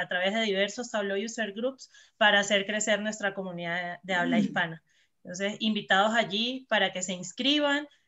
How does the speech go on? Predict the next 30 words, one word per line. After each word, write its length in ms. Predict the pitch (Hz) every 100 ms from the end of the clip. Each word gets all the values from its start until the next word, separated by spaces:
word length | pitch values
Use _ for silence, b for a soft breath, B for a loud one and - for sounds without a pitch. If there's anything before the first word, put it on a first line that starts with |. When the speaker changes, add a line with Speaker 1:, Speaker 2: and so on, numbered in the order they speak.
| _
Speaker 1:
para 280 | 214 190 190
que 340 | 208 185 180
reserven 520 | 180 185 185 214 220 233
su 100 | 233
espacio. 600 | 208 208 214 247 277 254
Ese 340 | 214 208 220
tab-, 300 | 220 190 185
ese 220 | 196 196
evento 300 | 214 220 220
de 140 | 226 220
Tableau 320 | 185 185 190
va 60 |
a 40 | 196
ser 260 | 233 220 -
todo 240 | 226 220
el 80 | 220
día, 320 | 233 226 240
todo 140 | 202 190
el 120 | 196
día 200 | 202 202
del 160 | 202 185
once 240 | 196 233
de 100 | 226
mayo. 400 | 233 254 254 254 b b b -
Pues 120 | 226
dependiendo 460 | 233 214 208 214
de 60 | 247
dónde 180 | 233 220
estén 240 | - 233
localizados, 880 | 233 233 220 196 190 196 202 220